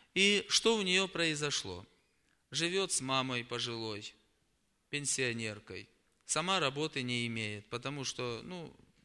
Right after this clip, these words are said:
не-, негде работать. Да и здоровья маловато. И с дочерью взрослой живет. Все члены церкви. Мирненько три женщины живут. Спокойненько. И однажды этой сестре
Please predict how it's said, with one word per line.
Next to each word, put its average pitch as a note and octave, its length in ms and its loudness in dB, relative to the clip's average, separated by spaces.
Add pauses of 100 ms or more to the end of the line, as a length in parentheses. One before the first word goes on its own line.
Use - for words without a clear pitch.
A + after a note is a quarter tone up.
(100)
не-, D#3 260 0
негде B2+ 400 -2
работать. G2+ 600 -8 (760)
Да G3+ 100 2
и F3 40 4
здоровья B2 440 -2
маловато. F#2+ 540 -12 (800)
И A3+ 120 0
с F3 100 0
дочерью C#3+ 640 4
взрослой A#2+ 580 0
живет. G2+ 380 -4 (280)
Все - 240 8
члены E3+ 400 2
церкви. G#2 520 -6 (580)
Мирненько F3 580 -2
три F#3+ 460 0 (100)
женщины C#3+ 540 0
живут. G2+ 380 -4 (600)
Спокойненько. A2 840 -10 (640)
И D3 80 6
однажды E3 520 6
этой C#3+ 640 4 (100)
сестре F3+ 680 6